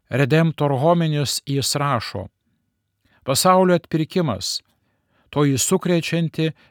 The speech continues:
meilės paslaptis, kurioje tarsi naujai pasikartoja sukūrimo paslaptis, savo giliausia esme yra žmogaus išteisinimas vienoje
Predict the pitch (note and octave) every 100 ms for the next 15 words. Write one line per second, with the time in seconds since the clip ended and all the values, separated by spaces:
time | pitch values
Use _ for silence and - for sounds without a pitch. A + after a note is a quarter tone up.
0 | - C#3 E3 D3+ D3+ - - C3+ - C3+
1 | B2 - F3 C#3+ - - _ _ _ _
2 | - C#3+ C#3+ C#3+ C3+ - E3 D#3 - D3
3 | C#3 B2 C3 D#3 F3+ - C3+ - C3 -
4 | B2+ - D#3 D#3+ D#3 C3 - - _ -
5 | - D#3 - C3 D3+ G3+ F#3 C#3 C3 B2
6 | B2+ B2 - B2 G#2+ - - _ _ _
7 | _ _ _ _ - C3+ B2+ B2+ - A#2+
8 | C#3 D3+ E3+ - D#3 C#3 - D3 A#2 A2+
9 | _ _ _ _ _ _ D3+ C#3 A2+ C3
10 | B2+ A#2+ D3 E3+ - - _ _ _ _
11 | D3+ - C3+ C#3+ C#3+ - D3+ C#3+ C#3+ C3+
12 | - - _ A#2 C3+ C3 B2+ A#2+ B2+ C#3+